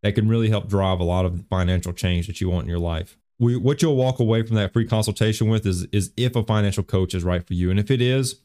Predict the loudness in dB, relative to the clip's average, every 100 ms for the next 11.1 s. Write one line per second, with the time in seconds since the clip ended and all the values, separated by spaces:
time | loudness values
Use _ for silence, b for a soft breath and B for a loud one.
0 | _ -2 0 2 0 0 2 0 0 0
1 | 2 2 0 0 0 0 -4 -6 -2 0
2 | 0 0 2 2 2 0 -2 -4 -4 0
3 | 2 2 0 -2 -2 0 0 0 0 0
4 | 0 0 0 0 0 0 2 2 2 2
5 | 0 B B B 0 2 2 0 -2 -2
6 | 0 2 0 0 0 0 0 0 0 -4
7 | -10 -6 0 2 2 0 0 2 2 2
8 | 2 0 -2 -2 0 0 0 2 0 0
9 | 0 0 -4 _ _ -2 0 0 0 0
10 | 2 0 0 -4 -2 0 2 2 0 -2